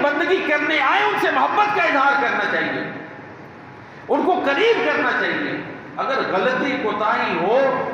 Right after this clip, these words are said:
تو اس انداز میں نہ ہم ان کو ڈانٹیں یا اصلاح کریں کہ "اگر ساری زندگی میں مسیحت نہیں بننا"، یہ نہ ہو رہی۔ پیارے نبی کریم جناب محمد مصطفیٰ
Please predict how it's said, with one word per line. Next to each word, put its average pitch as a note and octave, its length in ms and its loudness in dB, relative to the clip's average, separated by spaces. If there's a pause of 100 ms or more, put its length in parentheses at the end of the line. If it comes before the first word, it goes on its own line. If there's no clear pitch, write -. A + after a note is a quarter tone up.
(180)
تو A#3 80 -4
اس C4 200 -4 (100)
انداز G3 560 0
میں - 160 -2
نہ F#3 100 -2
ہم G#3 380 2
ان G3 180 0
کو F3 400 -2 (320)
ڈانٹیں F#3+ 560 0
یا E3+ 120 0
اصلاح F3 380 0 (120)
کریں F3 300 -2
کہ F#3 80 0
"اگر F#3 480 0
ساری F3 320 0
زندگی F3 220 -2
میں F3 120 -2
مسیحت C#3+ 240 -6
نہیں C#3 240 -4
بننا"، A#2+ 220 -8
یہ E3 220 -4
نہ E3 100 -4
ہو C3+ 160 -2
رہی۔ A2 220 -6 (3500)
پیارے D#3 380 -2
نبی D#3+ 140 -2
کریم D3+ 420 -4 (1300)
جناب D3 320 0
محمد D3 460 -2
مصطفیٰ B2+ 800 -2